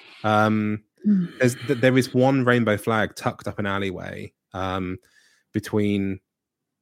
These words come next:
Speaker 1: uh, what is a sex shop in real life and is also a sex shop in the game, but also Madame Jojo's, which is a fantastically huge, uh, strip club in London. Um, and then up that alleyway, which is never did,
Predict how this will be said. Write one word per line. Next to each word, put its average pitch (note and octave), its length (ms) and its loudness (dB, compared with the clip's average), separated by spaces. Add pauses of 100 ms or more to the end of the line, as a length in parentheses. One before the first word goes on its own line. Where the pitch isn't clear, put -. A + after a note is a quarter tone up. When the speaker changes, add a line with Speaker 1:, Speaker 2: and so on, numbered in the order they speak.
(440)
Speaker 1:
uh, A2+ 60 -10
what A#2+ 500 -2
is A2+ 160 0
a G2 40 -2
sex - 300 -6
shop - 220 -8
in F#2 100 -6
real F#2+ 180 -2
life A2 240 -2
and G2+ 80 -6
is G2 100 -6
also G2+ 220 -6
a F2+ 40 -8
sex - 240 -8
shop - 160 -12
in F2 80 -8
the F2+ 80 -8
game, G2 340 -4 (340)
but A2+ 220 -2
also G#2+ 520 0
Madame G#2 360 -2
Jojo's, G#2 600 0
which G#2+ 180 -6
is F#2+ 60 -8
a G2+ 60 -10
fantastically G2 640 -10
huge, G2 600 -2 (200)
uh, F2 200 -6
strip - 280 -4
club F2 280 -4
in F#2+ 180 -8
London. F2+ 280 -10 (520)
Um, G2+ 460 0 (300)
and A2 100 -2
then A2 140 2
up B2 220 -2
that A2+ 160 -2
alleyway, G#2+ 400 -2
which F#2 240 -10
is G#2 180 -6
never G#2 380 -2 (220)
did, A2+ 200 0